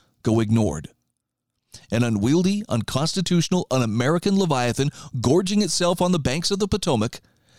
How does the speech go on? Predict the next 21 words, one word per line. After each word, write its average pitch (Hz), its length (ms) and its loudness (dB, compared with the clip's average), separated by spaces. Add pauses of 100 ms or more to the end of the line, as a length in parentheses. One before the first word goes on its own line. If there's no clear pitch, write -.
(180)
cannot 170 420 0
sustain 123 460 0
itself 117 360 0
because 143 380 0
it 165 100 0
has 147 120 2
destroyed 113 640 0
free 127 240 0
enterprise, 87 640 -2 (600)
declared 160 360 0
its 165 120 0
citizens 147 500 0
domestic 143 480 0
enemies, 151 540 0 (340)
and 135 120 2
deprived 175 420 0
Americans 147 420 2
of 117 80 -2
the 95 60 -4
very 123 240 2
freedoms 175 500 -2